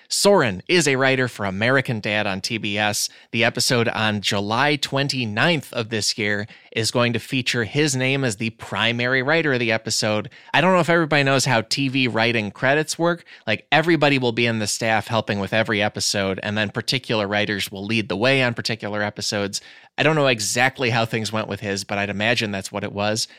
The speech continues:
And it's, it's so awesome for him. I'm so happy. So check that out July twenty-ninth. And he has a podcast for you to check out frequently. And it is a podcast with another fella named Daniel O'Brien, who you've probably heard of.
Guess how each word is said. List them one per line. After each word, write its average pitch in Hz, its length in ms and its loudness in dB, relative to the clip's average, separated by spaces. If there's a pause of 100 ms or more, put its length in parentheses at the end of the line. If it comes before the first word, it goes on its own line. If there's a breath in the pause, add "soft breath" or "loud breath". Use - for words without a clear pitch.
(180 loud breath)
And 127 300 0
it's, - 380 -2
it's 120 160 -2
so 120 240 2
awesome 107 300 0
for 95 100 -8
him. 92 160 -4
I'm 90 100 -12
so 104 160 -2
happy. 98 440 -6 (180)
So - 140 -2
check 165 220 0
that 160 140 2
out 160 140 2
July 123 380 0
twenty-ninth. 131 640 -2 (320 soft breath)
And 156 400 0 (100)
he 160 140 -2
has 147 140 2
a 147 40 -2
podcast 135 560 -2
for 120 120 -8
you 113 100 -2
to 107 80 -2
check - 260 -4
out 101 160 0
frequently. 120 680 -4 (160)
And 147 140 0
it 160 80 0
is 151 120 0
a 151 80 2
podcast 156 560 0
with 151 120 -2
another 180 280 0
fella 170 320 2
named 143 380 0
Daniel 190 420 0
O'Brien, 180 680 2
who 120 60 -4
you've 101 160 -8
probably 113 240 0
heard 131 180 -2
of. 151 140 -4